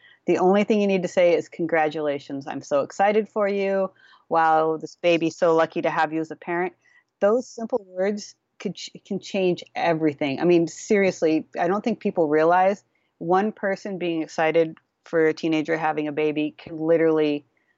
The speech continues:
make or break their parenting. Um, and, uh,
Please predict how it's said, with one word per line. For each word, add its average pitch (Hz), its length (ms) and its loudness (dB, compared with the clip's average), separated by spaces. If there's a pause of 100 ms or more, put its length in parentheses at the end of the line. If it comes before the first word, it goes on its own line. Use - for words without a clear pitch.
(120)
make 156 240 0
or 165 60 2
break 143 460 -2 (360)
their 143 240 -2
parenting. 139 600 -6 (180)
Um, 143 340 0 (440)
and, 190 260 -4
uh, 160 340 0